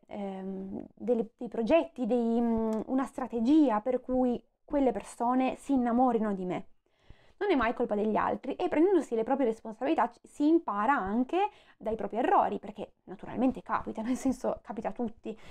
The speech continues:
che, eh, non si azzecchia al primo colpo la comunicazione giusta, la, mm, il, il social media giusto, ma qualsiasi cosa. Eh, capita a tutti,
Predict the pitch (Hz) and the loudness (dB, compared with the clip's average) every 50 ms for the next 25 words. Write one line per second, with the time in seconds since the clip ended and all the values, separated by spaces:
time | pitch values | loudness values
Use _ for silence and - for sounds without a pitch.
0 | - - - - 277 269 269 - - - - 233 233 233 226 226 226 233 247 285 | -18 -18 -6 0 2 2 2 2 0 -2 -6 -2 0 2 4 4 4 4 4 6
1 | 302 302 302 - 214 233 202 226 277 294 285 - - 214 214 220 - 262 262 262 | 4 4 2 0 -4 -2 2 2 2 2 2 0 -2 -2 -2 -2 -2 0 2 2
2 | 262 240 254 - - 240 247 269 269 269 269 _ 247 247 240 240 233 - - - | 2 2 0 -2 -2 0 2 2 2 0 -2 _ 0 2 4 4 4 2 0 -2
3 | 214 226 220 - - 226 226 214 - 202 - - 214 185 190 202 277 285 269 262 | -2 -2 -2 -2 -4 -6 -6 -6 -8 -10 -10 -8 -6 -6 0 2 4 4 4 2
4 | 254 - _ - 262 262 254 254 247 240 214 202 202 202 196 202 202 202 196 185 | 0 -4 _ -2 0 2 2 4 4 4 2 2 0 0 0 0 0 0 -2 -2
5 | - - - - 202 208 208 208 202 185 190 190 214 247 247 - - 269 - 240 | -4 -8 -10 -10 -8 -4 -2 -2 0 0 0 2 2 2 2 2 -2 -2 0 0
6 | 240 226 214 202 - 190 190 233 269 254 233 240 - 311 302 - 226 220 - 247 | -2 0 -2 -4 -6 -4 0 2 2 4 2 0 -2 -6 -4 -4 -6 -4 -4 -4
7 | 220 - 190 - - 220 196 196 202 185 190 185 - - - - - _ _ _ | -6 -6 -14 -8 -4 -2 -2 -2 0 -2 -4 -4 -6 -14 -20 -20 -20 _ _ _
8 | _ - 202 202 202 190 196 - - - 214 196 254 - 330 330 - - - _ | _ -14 -10 -8 -6 -4 -6 -6 -8 -8 -4 -4 -2 -2 -2 -4 -4 -14 -16 _
9 | _ 277 294 285 | _ -8 -8 -8